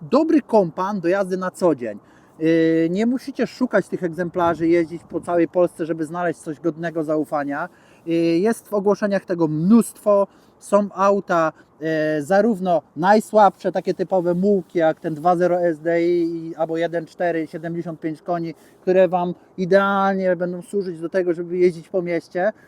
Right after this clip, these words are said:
ale macie też paletę wspaniałych G T I-ków, Golfów R, auta o wybitnie, e, dobrych osiągach, wspaniale się prowadzące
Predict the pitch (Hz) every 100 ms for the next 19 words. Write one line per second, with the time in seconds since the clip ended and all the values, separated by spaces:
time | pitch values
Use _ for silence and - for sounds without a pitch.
0 | - 240 285 294 269 269 277 - 277 277
1 | 262 262 - - 254 254 262 254 247 233
2 | - _ _ _ _ - 147 226 226 226
3 | 226 220 - 190 165 147 196 233 220 -
4 | - 214 208 175 - _ - 202 220 220
5 | - 185 170 208 196 247 - 202 180 -
6 | _ _ - 165 170 165 165 143 151 214
7 | 180 170 160 208 208 185 175 165 156 _
8 | _ - - 233 214 208 202 196 175 190
9 | 170 165 180 185 170 180 165